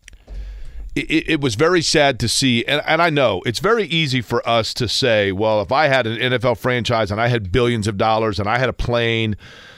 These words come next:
you know, cry me a river." Well, so much of who we are and what we are is molded and sculpted by who molded and sculpted us, quite frankly.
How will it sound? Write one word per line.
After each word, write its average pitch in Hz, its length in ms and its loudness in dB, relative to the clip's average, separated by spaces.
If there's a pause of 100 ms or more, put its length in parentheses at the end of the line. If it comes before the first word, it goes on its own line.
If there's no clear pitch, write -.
(200)
you 113 120 -4
know, 107 120 2
cry 165 300 2
me 156 120 0
a 139 80 2
river." 78 460 -4
Well, 139 420 0 (1080)
so 220 340 2
much 190 380 2
of 107 680 2 (120)
who 175 300 -2
we 147 240 2
are 110 520 2 (100)
and 107 180 -2
what 127 180 0
we 113 140 0
are 98 480 0 (480)
is 120 180 0
molded 131 460 2
and 117 100 -2
sculpted 113 540 0
by 104 520 2 (1300)
who 135 500 4 (120)
molded 113 460 2
and 98 100 -2
sculpted - 380 -2
us, - 280 -6
quite 92 280 -4
frankly. 69 420 -4